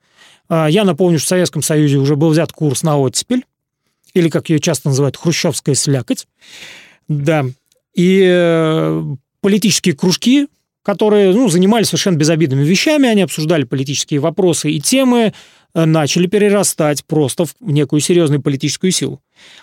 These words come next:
А, для Запада это был явный сигнал. Естественно, что на Западе получали информацию, ну, если не в полном объёме, то весьма серьёзную о том,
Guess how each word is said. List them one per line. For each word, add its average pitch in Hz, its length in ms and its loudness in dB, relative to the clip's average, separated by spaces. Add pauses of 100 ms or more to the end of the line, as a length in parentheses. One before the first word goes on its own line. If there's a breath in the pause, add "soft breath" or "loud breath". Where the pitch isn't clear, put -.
(120)
А, 151 240 2
для 170 220 2
Запада 226 340 0
это 208 180 0
был 170 180 4
явный 147 280 0
сигнал. 170 420 0
Естественно, 196 760 0
что 151 720 0
на 156 120 2
Западе 160 380 0
получали 156 800 0
информацию, 143 720 -2
ну, 151 100 0
если 156 340 0
не 139 140 0
в - 60 -8
полном 143 360 0
объёме, 131 400 -2
то 131 120 -4
весьма 127 320 -4
серьёзную 233 460 0
о - 20 -6
том, 220 240 -2